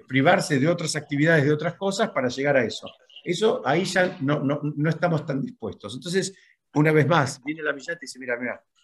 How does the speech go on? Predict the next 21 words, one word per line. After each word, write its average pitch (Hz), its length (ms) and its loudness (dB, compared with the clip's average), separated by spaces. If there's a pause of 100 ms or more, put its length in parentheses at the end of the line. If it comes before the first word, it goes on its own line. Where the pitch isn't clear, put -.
(380)
¿cómo 160 180 0
se 147 140 2
quiere 143 160 4
la 135 80 6
Torá? 151 480 0
Con 117 140 0
estudio. 95 580 -4 (1200)
No 165 180 2
te 196 80 6
olvides, 165 680 2 (240)
no 180 180 4
te 190 80 4
olvides 160 460 4
que 143 120 -4
es, 127 180 -4
es - 160 -4
eso, 113 360 -4
¿no?". 127 320 -8 (280)
Ustedes 165 260 0
saben 170 260 6
que, 131 380 -2